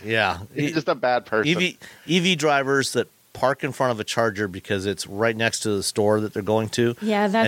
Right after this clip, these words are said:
Speaker 1: and don't
Speaker 3: bad
Speaker 1: actually
Speaker 3: form.
Speaker 1: plug in. That's,
Speaker 2: They're bad.
Speaker 1: that's bad.
Speaker 2: I've
Speaker 1: Yeah,
Speaker 2: seen a
Speaker 1: don't
Speaker 2: couple
Speaker 1: do that.
Speaker 2: Tesla,
Speaker 3: You know what I,
Speaker 2: couple
Speaker 3: you know
Speaker 2: Teslas do that. I'm like, "Come on."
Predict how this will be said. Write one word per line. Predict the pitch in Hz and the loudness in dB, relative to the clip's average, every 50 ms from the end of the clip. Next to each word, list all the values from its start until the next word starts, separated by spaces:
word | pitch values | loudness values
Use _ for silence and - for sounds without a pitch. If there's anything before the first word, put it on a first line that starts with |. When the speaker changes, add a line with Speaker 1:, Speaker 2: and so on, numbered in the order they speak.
| 214 | 0
Speaker 1:
and | - | 0
don't | - - - 139 143 | 0 2 2 2 2
Speaker 3:
bad | 131 131 | 2 2
Speaker 1:
actually | - 202 190 | 2 2 2
Speaker 3:
form. | 180 - - | 2 0 2
Speaker 1:
plug | 120 117 110 | 0 0 2
in. | 107 110 107 110 117 123 - _ - - - - - - - _ _ _ _ _ - - - - | 2 2 0 0 -2 -4 -8 _ -20 -20 -20 -20 -20 -20 -20 _ _ _ _ _ -20 -20 -8 -2
That's, | 139 127 - 123 | 0 0 0 0
Speaker 2:
They're | - - | -2 -2
bad. | - - 117 | -2 -2 0
Speaker 1:
that's | 117 95 - | 0 -2 -2
bad. | - 92 80 80 76 71 - - _ _ _ _ | -2 -2 0 0 -2 -4 -8 -16 _ _ _ _
Speaker 2:
I've | - 147 - | -2 -2 0
Speaker 1:
Yeah, | - | 2
Speaker 2:
seen | 185 170 | 2 2
a | |
Speaker 1:
don't | 160 131 | 4 2
Speaker 2:
couple | 156 - 135 127 | 2 2 2 0
Speaker 1:
do | - | 0
that. | - | 0
Speaker 2:
Tesla, | 131 123 120 - - | 0 0 0 0 -2
Speaker 3:
You | 415 | 0
know | 440 | 0
what | - 523 523 | 0 2 2
I, | |
Speaker 2:
couple | 208 208 - 247 - | 0 2 2 0 0
Speaker 3:
you | - | 2
know | 170 156 | 0 -2
Speaker 2:
Teslas | - - 151 135 131 117 | 0 2 2 2 2 2
do | 101 110 107 | 0 0 2
that. | 98 98 98 - | 4 4 4 2
I'm | - 127 | 2 2
like, | 127 123 120 | 2 0 0
"Come | - - - 147 104 | 0 -4 -6 -4 -4
on." | 95 92 90 87 80 87 90 | -4 -4 -4 -6 -8 -8 -10